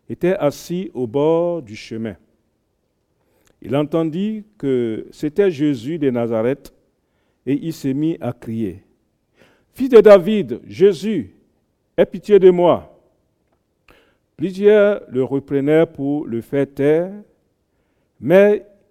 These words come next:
il cria beaucoup plus fort, « Fils de David, aie pitié de moi. »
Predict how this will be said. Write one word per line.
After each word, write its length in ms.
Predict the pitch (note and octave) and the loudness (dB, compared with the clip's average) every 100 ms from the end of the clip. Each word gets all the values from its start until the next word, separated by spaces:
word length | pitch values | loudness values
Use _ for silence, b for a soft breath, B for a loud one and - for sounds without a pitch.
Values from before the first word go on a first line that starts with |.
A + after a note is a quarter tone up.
| _ - | _ -6
il 240 | G#3 - | -4 -4
cria 560 | - D3 D3+ D#3+ E3 - | -4 2 4 4 4 -2
beaucoup 420 | A2+ C3 - E3 | -8 -8 -4 -6
plus 220 | E3 - D#3 | -6 -10 -10
fort, « 580 | - D3 D#3+ F3 F#3+ _ _ _ | -4 0 0 -2 -10 _ _ _
Fils 160 | - G3 | -12 -2
de 140 | F3+ | 4
David, 580 | E3+ F3 D#3 G#3 A3 A3 - _ _ _ | 6 6 6 0 -4 -8 -16 _ _ _
aie 120 | - E3+ | 2 2
pitié 360 | D#3 C3 E3+ | 0 -4 0
de 140 | D#3+ D#3+ | 2 2
moi. » 340 | D#3 B2 | 2 -2